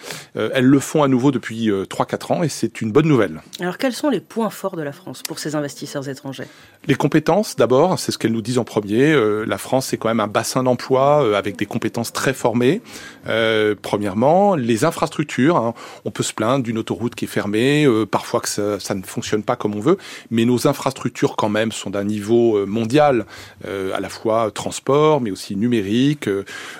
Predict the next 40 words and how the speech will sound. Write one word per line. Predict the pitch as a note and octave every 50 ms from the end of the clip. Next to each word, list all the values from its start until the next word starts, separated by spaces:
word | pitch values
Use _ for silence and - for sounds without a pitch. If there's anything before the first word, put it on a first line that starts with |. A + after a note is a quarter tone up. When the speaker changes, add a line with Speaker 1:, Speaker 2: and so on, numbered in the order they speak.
| - -
Speaker 1:
nos | A2+ A#2 C3+
services | C#3 - - B2 A#2+ B2 A#2 -
publics, | - B2 G2+ G#2+ A#2+ C3+ C#3+ - -
l'école, | A#2+ - - E3 F#3 -
c'est | - - C3 -
tout | - - C#3+
ça, | - - F#3
les, | E3+ D3 B2+ C3+
les | - B2+ A#2+ A2 C3
entreprises | B2+ - - A#2+ - - C#3+ A#2 A#2
le, | A#2 A#2+
le | B2+ A#2 A#2
reconnaissent. | G#2 G#2+ - A2+ D3+ G3 - -
Et | -
puis | - - E3+ F3 E3+
enfin, | C3 B2+ - - G3+ A3+ A#3 - - - - - - - - -
j'aurais | - - G#2+ G2+
peut-être | - - - D3+
dû | C3+ C#3+
commencer | B2+ - A#2 A2+ - -
par | - - G2+ G#2
là, | A#2+ D3+ E3+ E3
la | D3+ G#2+
France, | G#2 - - F3 D#3+ -
c'est | - A#2
la | G#2 G2 G2+
deuxième | G#2 G#2+ A#2 C#3+ C#3+ A#2 C3 C3 B2+
économie | B2+ - - C#3 C3+ C#3+ D3+
européenne. | D3 D3+ D#3+ - F#3 G3 F3+ C#3 A#2+ G2+ - - - - - - - - -
Euh, | - - G#2+ G#2+ G#2+ G#2+ G#2+
c'est | G#2 - - A#2
donc | C3 C3+ B2
un | A#2+ A2
marché | A#2 B2+ - - - - D3
important, | C#3 C3 - C#3 - - - F3+ A3+
c'est | A#3+ A#3+ -
un | G#2
marché | F#2+ G2 - - - B2+ B2+ B2 A2+ G#2
de | - G#2
consommateurs, | - - F3 D#3 - C3 A#2 G2+ - - D3 G#3+ C4 -